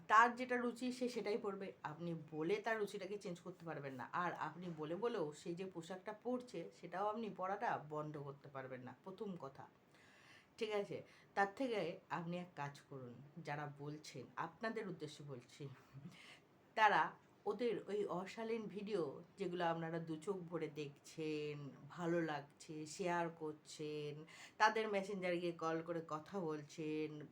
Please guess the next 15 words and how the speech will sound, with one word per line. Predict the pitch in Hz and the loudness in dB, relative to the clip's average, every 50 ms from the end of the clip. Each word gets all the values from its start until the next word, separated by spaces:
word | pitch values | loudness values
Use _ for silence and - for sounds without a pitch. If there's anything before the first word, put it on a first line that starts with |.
| 160 | -2
বা | 170 165 165 165 160 | 2 4 4 4 2
নোংরা | 160 170 185 190 185 185 185 185 - - | 2 0 -2 -2 -2 -2 -4 -6 -6 -4
চ্যাট | - 165 160 165 170 - - | -2 0 0 0 -2 -8 -6
করছেন, | - 165 156 156 151 - - - 156 151 147 143 143 - - - - - - | -4 -4 -2 -4 -6 -10 -8 -6 -6 -6 -6 -8 -10 -14 -18 -20 -20 -20 -10
সেগুলো | - - 226 226 233 226 | -8 -6 -4 -2 -2 -2
বন্ধ | 190 175 165 165 160 | 0 0 0 -2 -2
করে | - 151 170 160 | -2 -2 -2 -2
দিন | 156 156 151 | -2 -4 -4
আপনারা। | 143 139 131 135 135 131 127 117 101 139 - - - - - - - | -4 -4 -4 -4 -6 -4 -4 -4 -6 -6 -10 -16 -20 -20 -20 -14 -10
দেখুন, | 170 185 185 - 202 170 151 151 - - - - - - - - | -8 -8 -6 -4 -4 -4 -6 -6 -10 -14 -20 -20 -20 -20 -2 2
তারাও, | 165 160 165 165 175 180 - - - - - - - - 165 160 156 - - - - - - | 4 6 6 6 4 2 0 -6 -14 -20 -20 -20 -14 -10 -10 -10 -10 -12 -16 -20 -18 -12 -8
যারা, | 175 180 185 185 185 | -2 0 2 2 2
যারা | 185 202 202 202 | 2 2 2 4
অশালীন | 190 180 175 175 - 180 180 190 196 202 | 4 2 2 0 -2 -2 -2 -2 -2 -4
পোশাক | 196 - 165 165 - 185 180 | -4 -6 -6 -6 -4 -6 -8